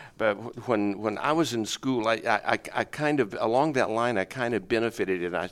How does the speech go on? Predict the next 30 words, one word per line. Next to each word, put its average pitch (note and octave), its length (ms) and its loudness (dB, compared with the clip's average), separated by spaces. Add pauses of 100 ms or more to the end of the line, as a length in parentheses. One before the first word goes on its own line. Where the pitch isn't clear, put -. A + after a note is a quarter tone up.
I G#2+ 80 -4
tell A#2 200 -2
this A2+ 220 -6
to G2 80 -6
my F2+ 120 -4
students, F2+ 580 -8 (840)
I, G#2+ 240 0
I A#2 140 4
benefited A#2+ 840 2 (400)
all D#3+ 340 8
of B2 140 4
us - 500 6
who A#2+ 200 0
were G2+ 200 0
young A2 420 4
players, G2 720 2 (120)
um, F2+ 400 6 (920)
in F#2+ 120 4
the F2 100 2
sixties, - 760 -6 (180)
fifties A2 460 0
and F2 100 -6
sixties. - 560 -8 (480)
We A2+ 120 -2
benefited A#2 720 2
from G2 180 -4
the F2+ 100 -2
fact G#2 340 0
that G#2 200 -2
the, E2+ 340 -4